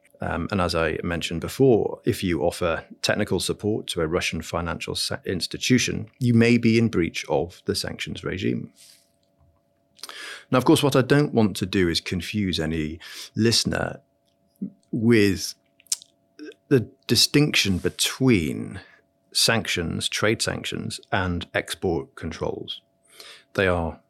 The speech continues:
very different topics, and export controls exist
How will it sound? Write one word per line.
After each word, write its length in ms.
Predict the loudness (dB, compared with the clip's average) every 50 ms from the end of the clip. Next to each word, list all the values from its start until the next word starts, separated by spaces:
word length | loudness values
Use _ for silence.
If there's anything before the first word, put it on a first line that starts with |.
| -20 -18 -4
very 240 | 0 2 2 2
different 340 | 0 -2 -2 -4 -4 -6 -6
topics, 520 | -6 -6 -4 -4 -4 -6 -6 -12 -16 -16 -18 _ -20 -20 -18 -16 -16 -16 -14 -8 -4
and 200 | -4 -4 -4 -6 _ _ 0
export 520 | 0 0 0 -2 0 2 4 4 2 2
controls 720 | -2 -4 -4 -2 0 2 2 2 2 0 0 -2 -2 -4 -2 -4
exist 680 | -4 -4 -4 -4 -4 -2 -2 -2 -4 -6 -6 -8 -10